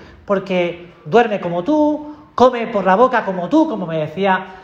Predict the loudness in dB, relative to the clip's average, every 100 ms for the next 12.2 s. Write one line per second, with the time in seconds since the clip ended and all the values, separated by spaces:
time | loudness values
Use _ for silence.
0 | -20 _ -2 0 0 0 -4 -6 -4 -4
1 | 0 2 2 0 2 2 2 -4 2 2
2 | 2 -2 -4 -4 -6 0 0 0 -6 -20
3 | -20 _ _ -16 -4 -2 -2 0 4 4
4 | 6 2 2 -4 -6 -4 -4 -4 -12 -20
5 | -14 0 2 2 2 2 2 2 2 2
6 | 2 2 -2 -4 -12 -12 -6 -2 -2 4
7 | 4 4 4 0 0 0 2 4 4 4
8 | 2 -2 0 -2 -4 -20 -20 _ _ _
9 | -10 -10 -10 -8 0 2 2 -4 -4 -4
10 | -2 -4 -4 -14 -14 -12 -8 -10 -10 -18
11 | _ _ _ _ _ _ _ -18 -16 -18
12 | -14 -16